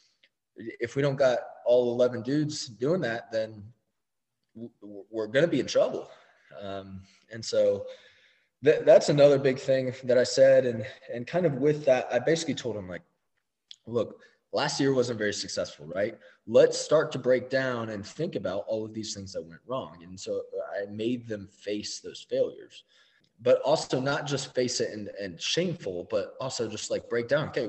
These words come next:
why, what was bad about this? Like, what didn't we like about this?"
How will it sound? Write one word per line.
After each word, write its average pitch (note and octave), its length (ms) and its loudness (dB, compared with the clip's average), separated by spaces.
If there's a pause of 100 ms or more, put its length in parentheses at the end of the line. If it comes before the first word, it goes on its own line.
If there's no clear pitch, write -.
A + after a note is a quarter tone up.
(140)
why, A#2 400 0 (140)
what B2+ 260 0
was C#3 160 0
bad A2 260 -6
about - 300 -12
this? - 240 -16
Like, G#2+ 160 -10
what A2 240 0
didn't B2+ 260 -8
we G#2+ 100 -10
like A#2+ 240 -4
about - 320 -14
this?" - 220 -16